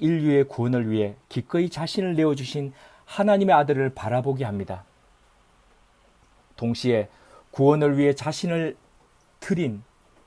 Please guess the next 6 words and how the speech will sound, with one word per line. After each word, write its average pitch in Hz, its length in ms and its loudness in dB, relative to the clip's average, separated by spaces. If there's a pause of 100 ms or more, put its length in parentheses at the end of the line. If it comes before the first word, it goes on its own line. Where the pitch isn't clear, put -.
(140)
희생자들의 180 760 0
눈물과 143 760 0
소리에 127 580 -4 (100)
귀 180 260 -2
기울이도록 151 800 -4
합니다. 98 340 -8